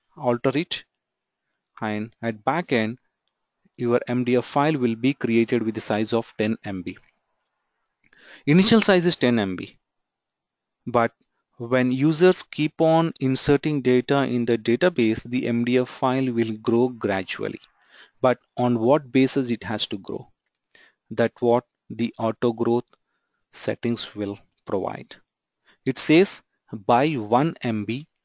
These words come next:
and unlimited. That means whenever my M D F file reaches ten M B, whenever it gets full, we are just reserving ten M B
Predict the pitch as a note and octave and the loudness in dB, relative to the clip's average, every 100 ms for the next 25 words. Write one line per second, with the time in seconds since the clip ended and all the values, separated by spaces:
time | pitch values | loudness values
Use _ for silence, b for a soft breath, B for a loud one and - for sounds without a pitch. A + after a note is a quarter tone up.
0 | _ - B2 B2+ _ - D3 D3 C#3 A#2+ | _ -8 -4 -4 _ -6 -2 0 2 0
1 | G2+ - - - - _ _ _ A#2+ - | -2 -8 -10 -12 -20 _ _ _ -4 0
2 | D3+ G3+ - - B B B B - G#2 | 2 2 -2 -10 B B B B -10 0
3 | A2+ C3 F3+ G#3 G3 F3+ - C3 B2+ C3 | 2 2 2 2 2 0 0 0 2 2
4 | F3 F3 - - D#3+ A#2 A2 E3+ _ _ | 2 2 0 2 4 4 2 -2 _ _
5 | _ - A#2+ C3 F3 D3+ C3+ - - _ | _ -6 0 0 2 4 4 2 -10 _
6 | _ _ D3+ E3+ F3 - C3 B2 A2 - | _ _ 2 2 0 -2 0 0 -2 -6
7 | - _ - B2+ C3+ E3 D#3 B2+ C#3+ D3 | -16 _ -6 0 4 6 6 4 2 2
8 | - - D#3 G#2 - - _ _ _ _ | -2 2 4 4 0 -20 _ _ _ _
9 | _ _ - C3 C3+ C#3 F3 C3 B2 D#3 | _ _ -2 2 4 4 4 4 4 6
10 | F#3+ G#3 - D#3+ F3 C3+ C#3+ C#3 A2+ C3 | 4 2 4 2 2 0 2 2 0 0